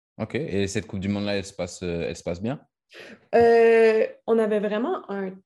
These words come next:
Speaker 2: un très bon groupe. Le premier match de la Coupe du monde, euh, j'étais sur le banc. Euh, puis Marina Vasseur, qui est une joueuse québécoise qui joue à ma position, à ce moment-là, j'étais attaquante latérale, euh,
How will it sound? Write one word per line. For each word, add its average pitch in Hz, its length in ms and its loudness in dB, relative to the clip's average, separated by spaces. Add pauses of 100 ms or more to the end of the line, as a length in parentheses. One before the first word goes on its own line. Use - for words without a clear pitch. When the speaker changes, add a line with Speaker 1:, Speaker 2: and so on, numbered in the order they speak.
(160)
Speaker 2:
un 196 140 -2
très 208 380 -2
bon 196 160 2
groupe. 208 400 -4
Le 190 160 -2
premier 226 500 0
match 190 340 -4
de 196 60 -8
la 185 40 -6
Coupe 185 180 -6
du 185 80 -8
monde, 190 320 -4 (500)
euh, 180 220 -2
j'étais 185 220 -6
sur 208 160 -2
le 202 100 2
banc. 190 320 -4 (760)
Euh, 190 460 0 (140)
puis 196 560 -4
Marina 190 300 -2
Vasseur, 196 560 -4
qui - 80 -8
est 185 100 -8
une 185 100 -4
joueuse 185 140 -8
québécoise 185 600 -4
qui - 180 -10
joue 190 100 -2
à 190 60 -2
ma 190 120 -2
position, 190 400 -8
à 190 140 -4
ce 190 100 -6
moment-là, 190 200 -2
j'étais 233 160 -8
attaquante 185 280 -8
latérale, 190 480 -6 (720)
euh, 180 580 -2